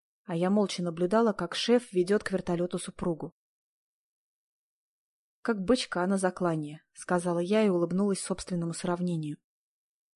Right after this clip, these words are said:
«Что?» не расслышал он. «Ты меня никак выбросить из вертолёта решил!» прокричала я ему на ухо.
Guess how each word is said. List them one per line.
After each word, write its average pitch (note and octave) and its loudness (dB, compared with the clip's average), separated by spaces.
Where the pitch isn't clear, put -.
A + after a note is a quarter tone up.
«Что?» - -4
не G#3 0
расслышал G3+ -2
он. F#3+ -4
«Ты D#4 8
меня D4+ 6
никак C#4+ 6
выбросить C4 6
из B3 4
вертолёта B3 6
решил!» E3 -2
прокричала G3+ 0
я F#3 2
ему F#3 2
на F3 0
ухо. - -8